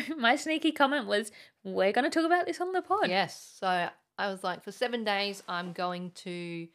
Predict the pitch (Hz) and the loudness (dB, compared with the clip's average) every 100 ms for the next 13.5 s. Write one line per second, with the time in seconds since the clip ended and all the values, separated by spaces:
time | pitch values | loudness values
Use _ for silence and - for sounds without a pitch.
0 | _ _ _ _ _ _ _ _ _ _ | _ _ _ _ _ _ _ _ _ _
1 | _ 175 196 202 202 196 - 196 190 185 | _ -4 0 0 -4 -8 -6 -4 -4 -4
2 | 185 - - 240 220 170 165 180 175 170 | -6 -10 -14 -8 -6 -6 -6 -4 -4 -6
3 | 165 160 165 160 156 165 170 - 147 - | -8 -10 -10 -10 -8 -8 -10 -12 -14 -8
4 | 247 277 269 247 214 190 185 - 170 160 | -4 -2 2 4 4 2 -2 -4 -8 -8
5 | 160 160 220 247 240 - 254 233 220 208 | -8 -10 -6 -2 -2 0 -2 0 2 2
6 | 311 - 190 180 196 - 196 196 196 180 | 0 -2 -2 -2 -6 -4 -2 -2 -6 -6
7 | 185 202 190 180 - 190 185 214 190 196 | -6 -2 -2 -4 -6 -6 -2 2 2 2
8 | 196 170 180 175 208 233 233 220 214 165 | -2 -4 -6 -6 -4 -4 -2 -4 -2 -4
9 | 170 165 180 165 - - 190 190 190 165 | -4 -6 -8 -8 -8 -6 -2 0 0 -2
10 | 175 - - 170 170 180 165 - _ _ | -8 -14 -8 -8 -4 -6 -8 -14 _ _
11 | 165 165 _ _ _ 175 160 160 156 170 | -10 -10 _ _ _ -8 -4 -6 -4 -4
12 | 151 151 _ - _ _ _ 196 165 175 | -4 -12 _ -20 _ _ _ -8 -6 -4
13 | 190 220 285 190 170 | -2 0 0 -2 -4